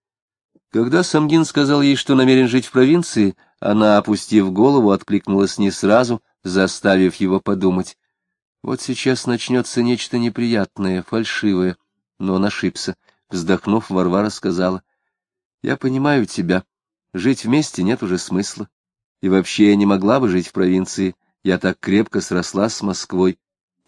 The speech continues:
А теперь, когда она пережила такую трагедию, она ещё ближе мне».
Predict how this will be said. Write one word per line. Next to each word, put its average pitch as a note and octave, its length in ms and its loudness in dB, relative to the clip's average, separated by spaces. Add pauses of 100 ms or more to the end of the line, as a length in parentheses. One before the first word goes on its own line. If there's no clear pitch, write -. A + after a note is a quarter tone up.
(180)
А G2 160 -2
теперь, A2 320 2
когда G#2 320 2
она A2 160 2
пережила A2+ 540 2
такую F2+ 420 -2
трагедию, F#2 640 0 (240)
она F2+ 240 -2
ещё F#2 320 0
ближе G#2+ 340 -2
мне». G2 220 -6